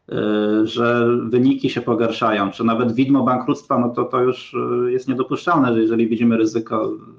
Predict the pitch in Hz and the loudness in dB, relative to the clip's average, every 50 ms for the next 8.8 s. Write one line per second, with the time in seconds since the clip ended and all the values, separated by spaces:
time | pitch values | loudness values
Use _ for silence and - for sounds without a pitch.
0 | - - - 117 113 123 117 113 117 117 117 - - 120 113 - - 120 - - | -20 -18 -16 -8 -6 -4 0 0 0 0 0 -2 -4 -6 -6 -6 -8 -14 -12 -8
1 | 123 113 113 113 110 110 - - - 120 120 120 - - - - - _ _ _ | -4 -4 -2 -2 -4 -6 -8 -8 -6 -4 -4 -4 -6 -10 -16 -20 -20 _ _ _
2 | _ - 113 - - - 113 113 110 110 107 110 107 - 117 - - - 123 120 | _ -6 -6 -6 -4 -2 -2 0 0 0 0 0 0 -2 -4 -4 -4 -4 -4 -4
3 | 120 - - 120 117 117 113 113 110 110 107 107 - - - 120 120 120 120 120 | -4 -4 -2 0 2 4 4 4 2 2 0 -4 -6 -8 -4 -4 -2 -2 -2 -2
4 | 117 - - 120 117 117 - - 117 120 120 120 - 117 110 110 120 120 120 117 | -4 -4 -2 -2 -2 -2 -2 -2 0 0 0 0 -4 -6 -6 -4 -2 -2 -2 0
5 | - 120 113 - 110 117 113 - - 123 120 113 113 117 123 131 143 160 165 - | 0 -2 -2 -2 -2 -4 -2 -2 -2 -2 -2 0 -2 -2 -2 -4 -6 -8 -10 -14
6 | _ - - - _ _ _ _ _ _ - - 175 165 165 - 170 170 160 160 | _ -20 -20 -20 _ _ _ _ _ _ -4 -2 -2 0 0 2 2 2 4 4
7 | 160 160 - 156 156 156 - 151 139 131 120 110 110 110 110 110 113 - 113 113 | 2 2 2 0 -2 -2 0 2 2 4 4 2 2 0 -2 -2 -2 -2 -2 -2
8 | 113 113 113 - 127 113 - - 117 110 110 - 110 127 123 - | -2 -4 -4 -2 -4 -4 -4 -4 -6 -4 -4 -4 -4 -4 -4 -6